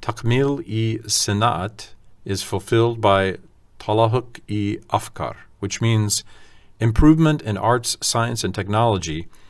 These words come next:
is realized by adding to one another's ideas and experiments. The knowledge which is acquired through tradition, i e religious knowledge, is very exalted.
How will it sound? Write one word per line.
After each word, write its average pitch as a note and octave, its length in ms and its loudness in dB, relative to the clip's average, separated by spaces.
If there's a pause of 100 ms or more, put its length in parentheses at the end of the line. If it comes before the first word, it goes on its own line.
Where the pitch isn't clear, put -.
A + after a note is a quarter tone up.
(180)
is G2 200 -2
realized G2 720 2
by F#2+ 180 -2
adding A2 380 0
to A2 140 -6
one G2+ 180 -2
another's G2 360 -4
ideas G2+ 600 -2 (100)
and F2 120 -8
experiments. D#2+ 800 -6 (220)
The G#2+ 100 -2
knowledge C#3+ 380 6
which C3+ 180 0
is A2 100 0
acquired A#2+ 600 0
through G2+ 140 -4
tradition, F#2+ 880 -2
i G#2 140 0
e G2 220 -2
religious G#2 480 -2
knowledge, E2 420 -6 (120)
is C#3+ 300 2
very A2+ 260 2
exalted. G2+ 600 -2